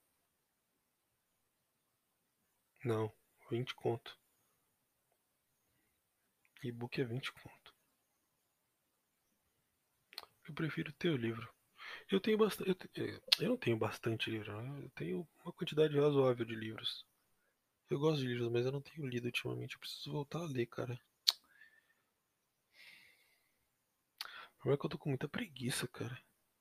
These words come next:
ultimamente, de ler qualquer coisa. Eu não faço porra nenhuma, cara. Tipo, eu acordo, venho pro computador pra trabalhar,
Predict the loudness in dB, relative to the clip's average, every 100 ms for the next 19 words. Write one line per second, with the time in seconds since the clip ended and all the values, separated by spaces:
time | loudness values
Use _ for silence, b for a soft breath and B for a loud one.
0 | _ _ _ _ _ -4 2 2 2 -4
1 | -6 -4 2 2 2 0 -2 -4 0 0
2 | 0 -10 -20 _ _ _ _ _ _ _
3 | _ _ _ _ _ _ _ _ _ _
4 | _ _ _ _ _ _ _ _ _ _
5 | -2 0 2 -2 0 2 4 6 6 4
6 | 4 4 4 2 4 4 4 4 4 4
7 | -2 -4 2 4 4 2 0 0 2 4
8 | 4 4 0 4 6 8 6